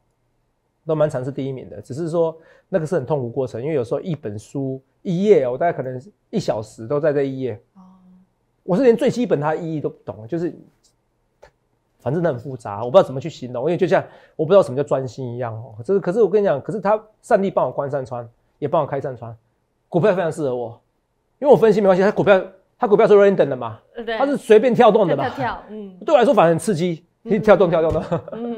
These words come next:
Speaker 1: <laughs> 你听懂吗？哦，啊，我只要逻辑够好就好了，不像考试，你考的是细心，你这一题如果忘记看这个过程不重要。
Speaker 2: 哦。
Speaker 1: 我股票我可以慢慢来检查我的逻辑思维对不对，
Speaker 2: 嗯。
Speaker 1: 你听得懂吗？
Speaker 2: 嗯。
Speaker 1: 所以我觉得真的我人生，而且你看十万块起家，其实过程都很精彩哦，所以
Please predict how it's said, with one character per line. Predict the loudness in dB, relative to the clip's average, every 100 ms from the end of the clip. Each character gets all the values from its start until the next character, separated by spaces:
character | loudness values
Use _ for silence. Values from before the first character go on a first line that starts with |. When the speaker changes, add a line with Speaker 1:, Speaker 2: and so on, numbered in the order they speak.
| -12
Speaker 1:
<laughs> | -14 -8
你 | -2
听 | 2 4
懂 | 4
吗？ | 2 -2 -6 _ _ -2
哦， | 2 4 4 2 -4 _ _
啊， | 2
我 | 4
只 | 6
要 | 6
逻 | 4
辑 | 2 4
够 | 4
好 | 4 2
就 | 0
好 | 0
了， | -2 -2
不 |
像 | 0 2 2
考 | -2 -2
试， | -2
你 |
考 | -4 -6
的 | -6
是 |
细 | -8 -12
心， | -10 -10 -6
你 |
这 | -2
一 | 0
题 | 0
如 | 0
果 | 0
忘 | -2
记 | -6 -10
看 | -8 -6
这 | -6
个 |
过 | -6 -8
程 | -8 -12 -12
不 | -10
重 | -8
要。 | -8 -10
Speaker 2:
哦。 | -16 _ -6
Speaker 1:
我 | 0
股 | 6
票 | 6
我 | 8
可 | 4
以 |
慢 | 4
慢 | 0 0
来 |
检 | -2 -4
查 | -6 -4
我 | -4 -2
的 |
逻 | -2 -4
辑 | -6
思 | -10
维 | -12
对 | -12
不 | -18
对， | -16 -14
Speaker 2:
嗯。 | -12 -10
Speaker 1:
你 |
听 | -6 -6
得 |
懂 | -6 -10
吗？ | -10
Speaker 2:
嗯。 | -8
Speaker 1:
所 | 0
以 | 0
我 | 2
觉 | 0
得 | -2 _ _ _ _
真 | 0
的 | 4 4
我 | 2
人 | -2 -2
生， | 0
而 |
且 | 0 -2
你 | -4 -4
看 | -4
十 | -2 -2
万 | 0
块 | -2
起 | -4 -8
家， | -6 -6
其 | -8
实 | -12 -12 -14 _ _ -6
过 | -4
程 | -4
都 | -8
很 | -8
精 | -14 -18
彩 | -18 -20
哦， | -20 -18 -14
所 | -6
以 | -6